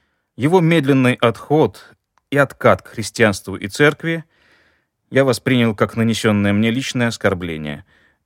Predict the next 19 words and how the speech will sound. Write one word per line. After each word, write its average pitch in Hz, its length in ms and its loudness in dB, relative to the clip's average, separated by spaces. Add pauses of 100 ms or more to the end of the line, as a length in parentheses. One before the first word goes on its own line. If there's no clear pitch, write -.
(100)
И 120 100 -6
поскольку 139 520 -2
прежде 156 400 0
я 120 120 4
преклонялся 120 640 2
перед 107 260 -4
тем, 113 260 0
кто 104 200 -2
оказался 107 440 -2
способен 101 520 -2
на 92 100 -4
такой 87 340 -4
шаг, - 460 -4 (580)
запятнанными 180 720 2
мне 151 200 2
показались 120 680 2
вся - 240 2
моя 113 300 2
юность 104 500 -6